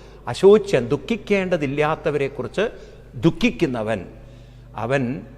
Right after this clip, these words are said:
പ്രജ്ഞാവാദാംശ, എന്നിട്ട് പണ്ഡിതനെ പോലെ നീ സംസാരിക്കുന്നു. പ്രജ്ഞാവാദാംശ ഭാഷത്തെ, പ്രജ്ഞയുള്ളവനെ പോലെ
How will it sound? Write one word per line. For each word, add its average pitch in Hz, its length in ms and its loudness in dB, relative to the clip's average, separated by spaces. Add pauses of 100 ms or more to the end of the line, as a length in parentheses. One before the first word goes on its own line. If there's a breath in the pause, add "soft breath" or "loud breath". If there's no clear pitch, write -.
(200)
പ്രജ്ഞാവാദാംശ, 156 1400 0
എന്നിട്ട് 139 220 -4 (240)
പണ്ഡിതനെ 156 680 -2
പോലെ 147 340 -2
നീ 139 160 -6
സംസാരിക്കുന്നു. 123 720 -4 (800 soft breath)
പ്രജ്ഞാവാദാംശ 160 1300 2
ഭാഷത്തെ, 127 440 0 (120)
പ്രജ്ഞയുള്ളവനെ 160 840 2
പോലെ 117 360 -2